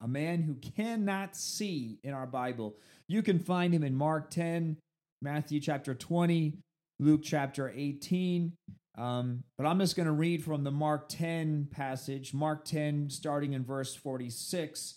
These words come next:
we read about this guy, uh, Bartimaeus. We call him blind Bartimaeus. That he should be called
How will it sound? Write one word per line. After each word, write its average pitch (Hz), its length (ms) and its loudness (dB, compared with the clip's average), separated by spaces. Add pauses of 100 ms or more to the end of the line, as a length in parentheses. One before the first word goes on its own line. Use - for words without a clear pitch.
(360)
we 180 180 2
read 202 280 2
about 151 640 0 (380)
this 151 220 0
guy, 160 680 0 (460)
uh, 131 340 -2
Bartimaeus. 175 1500 2 (460)
We 151 180 2
call 170 320 2
him 165 260 4
blind 170 460 4
Bartimaeus. 170 720 2
That 127 160 -4
he 156 180 4
should 156 240 -2
be 160 100 0
called 160 480 0